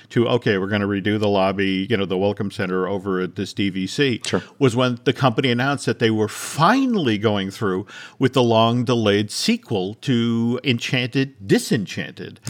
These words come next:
Speaker 1: Uh,
Speaker 2: <laughs>
Speaker 1: so, which, by the way,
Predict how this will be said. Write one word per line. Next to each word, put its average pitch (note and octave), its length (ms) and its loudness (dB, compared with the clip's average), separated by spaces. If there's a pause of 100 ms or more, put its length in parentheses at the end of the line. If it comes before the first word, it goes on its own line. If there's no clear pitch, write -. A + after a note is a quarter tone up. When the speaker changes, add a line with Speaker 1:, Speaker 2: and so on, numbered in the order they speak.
(360)
Speaker 1:
Uh, A2 540 6
Speaker 2:
<laughs> - 20 -16
Speaker 1:
so, B2 560 4 (340)
which, D#3 260 4
by E3+ 120 6
the G#3 120 2
way, F#3+ 460 2